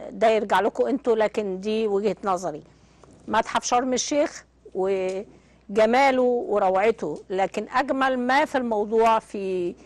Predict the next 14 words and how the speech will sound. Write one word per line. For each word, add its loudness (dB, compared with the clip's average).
في -2
حاجات 0
كتير 0
بتحصل -2
وبتتبني 0
وبتتعمر 0
وي -2
وي. -2
لكن 0
أول 4
مرة 2
أشوف -4
رئيس -4
جمهورية، 0